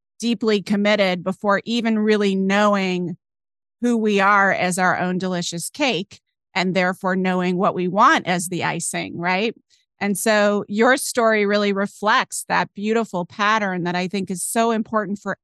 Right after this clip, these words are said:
anyone thinking about or going through a breakup. You're in, talking to me from Paris, and it's late there. <laughs> We don't have all night, although I could talk to you all night. What advice would you leave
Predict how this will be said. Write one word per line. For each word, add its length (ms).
anyone 960
thinking 360
about 440
or 100
going 640
through 540
a 60
breakup. 600
You're 240
in, 140
talking 300
to 60
me 120
from 160
Paris, 500
and 140
it's 160
late 340
there. 360
<laughs> 160
We 60
don't 220
have 340
all 160
night, 260
although 220
I 100
could 140
talk 240
to 100
you 60
all 140
night. 320
What 200
advice 540
would 180
you 120
leave 260